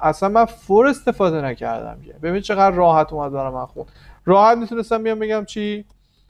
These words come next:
document dot write، اه، اچ وان. و اینجا هم برگردم بگم که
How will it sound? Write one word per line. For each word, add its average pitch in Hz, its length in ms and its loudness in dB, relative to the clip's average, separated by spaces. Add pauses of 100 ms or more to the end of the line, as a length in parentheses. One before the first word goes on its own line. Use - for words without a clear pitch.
(280)
document 170 460 -4
dot 170 240 0
write، 208 520 2 (760)
اه، 139 840 -10
اچ 175 340 -6
وان. 135 300 0 (2750)
و 139 100 -12 (380)
اینجا 139 320 -4
هم 147 60 -2
برگردم 143 580 -2
بگم 143 340 -4
که 147 360 -2